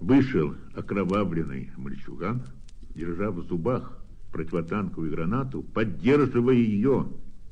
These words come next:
израненными ручонками, он пошёл не назад, он не убегал от танков, он бросился под танк. Вот один из таких эпизодов, которых, я ещё раз повторяю, были сотни тысяч.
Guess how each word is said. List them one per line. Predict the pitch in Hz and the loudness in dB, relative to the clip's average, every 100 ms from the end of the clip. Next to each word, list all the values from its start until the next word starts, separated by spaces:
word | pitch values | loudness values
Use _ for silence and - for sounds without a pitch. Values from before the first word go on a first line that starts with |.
| - | -8
израненными | 82 85 110 104 82 73 69 | -4 -2 0 0 0 -4 -6
ручонками, | 69 73 - 156 190 - 98 127 - - - - - - - - | -8 -8 -2 0 0 0 -2 -2 -8 -12 -12 -10 -12 -12 -10 -6
он | 101 | -4
пошёл | 87 92 - 95 | -4 -6 -4 -4
не | 87 | -2
назад, | 82 71 73 69 - - - - - | -4 -4 -4 -6 -6 -8 -10 -8 -6
он | 85 | -6
не | 98 | -6
убегал | 95 80 73 67 | -4 -6 -6 -8
от | 65 65 | -10 -10
танков, | - - - - - - - - | -10 -10 -8 -6 -6 -6 -8 -10
он | 76 | -10
бросился | 67 78 - 73 - | -6 -6 -8 -10 -10
под | 67 - - | -10 -12 -12
танк. | - - - - - - - - - - - - - - - | -14 -14 -14 -12 -6 -2 -2 -4 -8 -8 -8 -8 -10 -8 0
Вот | 196 196 | 2 4
один | 180 165 110 - - - - - | 4 4 2 -2 -10 -12 -6 -4
из | 104 | -4
таких | - 113 - 131 135 - - - - - | -2 -2 2 2 0 -8 -12 -10 -10 -6
эпизодов, | 123 123 143 120 113 73 73 - - - - | -4 2 4 6 2 2 -4 -6 -8 -10 -10
которых, | - - 117 113 104 | -8 -2 0 0 0
я | 101 | -2
ещё | 101 113 | -2 -2
раз | 120 101 | -6 -6
повторяю, | - 92 104 104 101 | -8 -6 -4 -2 -2
были | 98 101 | -2 -2
сотни | 104 - 110 107 110 | -2 -4 -4 -2 -4
тысяч. | 104 127 - 82 - | 2 2 2 -6 -8